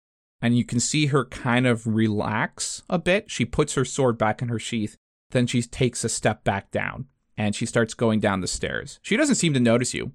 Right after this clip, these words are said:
Your nineteen helps you blend right into some rotten floorboards. And she steps around you. She doesn't step on you, thank God. And she makes her way back out that front door.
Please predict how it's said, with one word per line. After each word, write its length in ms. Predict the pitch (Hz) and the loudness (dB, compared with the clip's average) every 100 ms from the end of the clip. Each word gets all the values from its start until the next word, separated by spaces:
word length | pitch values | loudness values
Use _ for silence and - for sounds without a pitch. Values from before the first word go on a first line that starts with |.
| - | 0
Your 140 | 147 | 2
nineteen 640 | 160 151 143 147 131 127 139 | 4 2 0 -2 -2 -2 -4
helps 300 | - 151 - | 2 2 2
you 60 | 110 | 0
blend 460 | 120 110 104 110 123 | 2 2 0 0 4
right 280 | 131 127 | 6 6
into 460 | 117 107 104 110 101 | 4 0 0 0 0
some 260 | - 104 101 | 0 0 0
rotten 220 | 95 - | -2 -4
floorboards. 600 | - - - - - - - - - - | -8 -10 -8 -10 -10 -12 -14 -20 -20 -14
And 220 | - 104 101 | -2 0 0
she 120 | - | -2
steps 280 | - 170 - | 0 2 2
around 380 | 120 110 117 | 2 4 4
you. 100 | 98 | 2
She 140 | 98 123 | 0 2
doesn't 160 | 120 | 2
step 260 | 110 117 110 | 0 0 0
on 160 | 107 110 | 0 0
you, 80 | |
thank 180 | - 85 | -4 -6
God. 280 | - 57 - - - _ _ | -4 -2 -4 -8 -20 _ _
And 320 | - 107 104 107 | -6 0 0 0
she 200 | - 110 | 2 4
makes 260 | 110 113 | 4 2
her 100 | - | 0
way 220 | 110 110 | 2 2
back 380 | 110 101 95 - | 2 0 -2 -4
out 260 | - 101 - | -2 -2 -2
that 180 | 101 - | -2 -2
front 240 | - - | -4 -8
door. 280 | - 110 - | -2 -2 -4